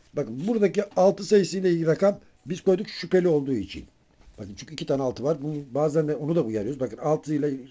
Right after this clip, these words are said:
rakam çıkabilir. Bazen de biz bile atlamış oluyoruz ama bazen dediklerimize doğru geliyor. Üç, altı veya yedi ile on üç, on altı veya on yedi. Ve üçüncü rakamda dediğim yedi ve altı, üç.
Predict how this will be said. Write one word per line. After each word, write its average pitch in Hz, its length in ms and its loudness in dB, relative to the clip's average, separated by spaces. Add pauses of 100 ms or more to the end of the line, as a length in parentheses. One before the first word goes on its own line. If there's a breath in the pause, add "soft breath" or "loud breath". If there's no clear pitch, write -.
rakam 139 260 -4
çıkabilir. 135 500 -4
Bazen 165 320 2
de 190 120 -2 (680 soft breath)
biz 165 160 0
bile 170 140 6
atlamış 165 420 0
oluyoruz 180 220 0
ama 165 220 2
bazen 165 300 4
dediklerimize 156 720 0
doğru 151 200 2
geliyor. 139 320 0 (420 soft breath)
Üç, 233 400 0
altı 208 360 6
veya 208 160 8
yedi 185 220 4
ile 160 260 0 (480 soft breath)
on 226 140 6
üç, 233 160 0
on 208 120 6
altı 196 300 4
veya 180 280 8
on 180 140 2
yedi. 147 440 0 (1700)
Ve 147 220 2
üçüncü 202 360 0
rakamda 170 420 6
dediğim 165 280 2
yedi 202 360 0
ve 202 100 8
altı, 202 420 4
üç. 254 500 -4